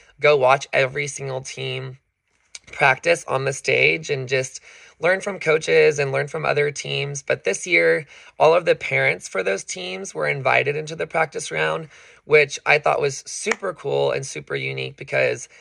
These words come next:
these parents pay a lot of money, um, especially at the world's level.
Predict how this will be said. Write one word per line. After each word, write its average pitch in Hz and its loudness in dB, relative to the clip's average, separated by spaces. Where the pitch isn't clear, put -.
these 170 -8
parents 160 -2
pay 160 0
a 139 2
lot 131 0
of 135 -10
money, 131 -6
um, 131 -2
especially 139 -4
at 143 -4
the 139 -2
world's 131 -2
level. 147 2